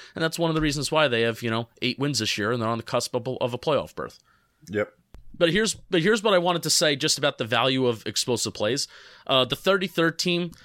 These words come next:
Speaker 1: did a study. This is from last, from last offseason, that they did another study from this offseason. So there's two different paragraphs that I'm gonna read.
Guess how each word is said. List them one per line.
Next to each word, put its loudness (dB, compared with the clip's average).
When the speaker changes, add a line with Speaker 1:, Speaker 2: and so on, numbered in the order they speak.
Speaker 1:
did 2
a 2
study. 4
This 0
is -2
from -2
last, 0
from -2
last 0
offseason, 2
that 0
they 0
did 0
another 0
study 0
from -4
this 0
offseason. 0
So -2
there's -2
two -2
different -4
paragraphs 0
that -2
I'm 0
gonna 0
read. 0